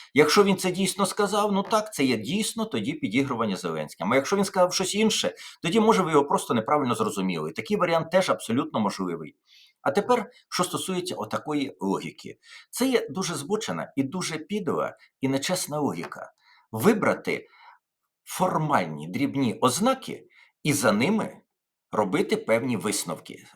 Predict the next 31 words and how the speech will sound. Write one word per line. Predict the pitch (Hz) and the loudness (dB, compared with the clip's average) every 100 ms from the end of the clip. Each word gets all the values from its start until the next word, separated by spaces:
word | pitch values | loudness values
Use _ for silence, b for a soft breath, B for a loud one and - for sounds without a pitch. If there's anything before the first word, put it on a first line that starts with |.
| - | -6
узагальнення. | 151 139 117 90 76 73 67 62 B B B | 0 2 2 0 -2 -10 -12 -14 B B B
Це | 277 | -4
взагалі | 247 208 226 | 0 0 0
є | 196 147 | -2 -4
софізм. | - 117 85 76 64 - _ b b | -4 -6 -8 -10 -14 -18 _ b b
От | 320 339 - _ _ _ _ _ - | -4 -4 -20 _ _ _ _ _ -6
злочинець | 110 175 - 107 143 190 - _ - | 2 2 2 0 0 -6 -14 _ -4
підробляє | 135 131 120 180 180 | 2 2 4 2 2
підписи, | - 107 - - - | -4 -8 -8 -12 -8
правда | - 165 76 | -2 -2 -2
ж? | - | -4
Це | 123 | -4
злочинець, | 143 - 85 82 | -2 -4 -6 -4
його | 120 | -4
треба | 170 135 | -2 -2
садити | 127 147 135 | 0 -2 -2
в | 127 | -4
тюрму. | 143 123 73 - B B B | -4 -4 -6 -10 B B B
Відповідно, | 127 139 156 240 247 | -2 0 0 2 4
гравер, | 160 123 85 98 - - _ b b b | 6 8 8 6 -4 -12 _ b b b
який, | 120 151 151 180 170 156 | 2 4 2 0 0 2
е, | 151 139 123 107 | 4 4 4 0
гравіює | 107 120 117 185 180 107 | 0 -2 0 0 0 0
там | 113 110 | -2 0
певні | 151 135 98 | -2 0 -2
якісь | 95 - | -4 -4
ре-, | 147 143 | -2 -2
от | 165 - | -4 -4
гравер, | 113 208 156 | 0 0 0
який | 120 175 135 | -2 0 0
гравіює, | 120 113 139 139 160 113 | 0 0 0 0 0 -2